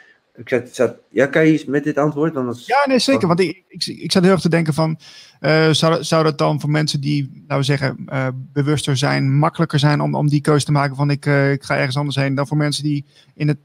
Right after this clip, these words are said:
Speaker 2: in het, eh, stoffelijke leven, zeg maar, niet wakker waren of zo, weet je wel? Dus, dus daar zit ik een beetje mee te, te filosoferen.
Speaker 1: Nou ja, je geeft zelf het antwoord al op, op je vraag, in feite. Want het is, ja, het, het, we zijn weer terug bij bewustzijn. Dan heb je het woord weer, dat wordt kennelijk de rode draad hier.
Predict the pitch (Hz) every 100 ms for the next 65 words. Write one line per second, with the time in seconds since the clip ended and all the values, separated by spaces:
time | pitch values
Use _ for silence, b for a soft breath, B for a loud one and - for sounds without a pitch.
0 | _ 160 143 143 - _ 143 135 - 190
1 | 165 151 147 143 143 139 139 147 143 185
2 | - 143 135 127 117 131 - 131 127 139
3 | 165 156 151 143 165 156 160 147 139 139
4 | 143 139 - 131 131 135 - _ _ 143
5 | 143 131 151 139 135 190 - 127 120 -
6 | _ 131 127 117 131 117 131 135 110 131
7 | 175 160 151 120 98 - - 98 - -
8 | 165 95 - - 82 90 76 - - _
9 | _ _ _ _ _ _ _ _ 107 104
10 | 110 127 123 b b b b - 120 165
11 | 151 127 - - _ 95 104 143 123 -
12 | 135 135 110 90 117 170 - 80 78 113
13 | 135 131 90 82 87 127 117 - - 101
14 | 101 107 101 87 104 92 110 127 127 85